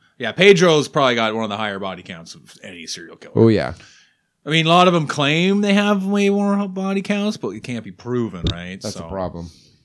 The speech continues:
Speaker 2: It's hard to prove that when your fucking whole, the whole Andes are just scattered in body parts.
Speaker 1: You got old, uh, Ed Gein, eh?
Speaker 2: I got Ed Gein.
Speaker 1: Yeah, Leatherface.
Speaker 2: Yeah! Also,
Speaker 1: Mm.
Speaker 2: Psycho.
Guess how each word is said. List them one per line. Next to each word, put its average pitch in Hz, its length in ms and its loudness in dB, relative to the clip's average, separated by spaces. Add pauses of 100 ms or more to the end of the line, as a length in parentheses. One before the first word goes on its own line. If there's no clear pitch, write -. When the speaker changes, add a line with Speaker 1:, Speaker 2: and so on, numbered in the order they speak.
Speaker 2:
It's 95 120 -16
hard 98 120 -4
to 78 80 -10
prove 87 240 -4
that 80 180 -8
when 87 160 -10
your 82 160 -12 (140)
fucking 92 300 -6
whole, 92 300 -8 (140)
the 80 140 -12
whole 98 180 -8
Andes 98 300 -4
are 85 40 -6
just 85 200 -4
scattered 92 420 -2
in 80 80 -6
body 90 300 2
parts. 87 560 -4
Speaker 1:
You 123 100 -16
got 107 180 -8
old, 113 260 -4
uh, 117 40 0 (140)
Ed 123 200 -6
Gein, 147 240 -2
eh? 143 200 4
Speaker 2:
I 120 60 4
got 147 220 8
Ed 147 220 8
Gein. 151 300 6
Speaker 1:
Yeah, 120 180 0
Leatherface. 139 720 2 (100)
Speaker 2:
Yeah! 180 880 8
Also, 165 420 0
Speaker 1:
Mm. 117 400 -8 (200)
Speaker 2:
Psycho. 170 540 2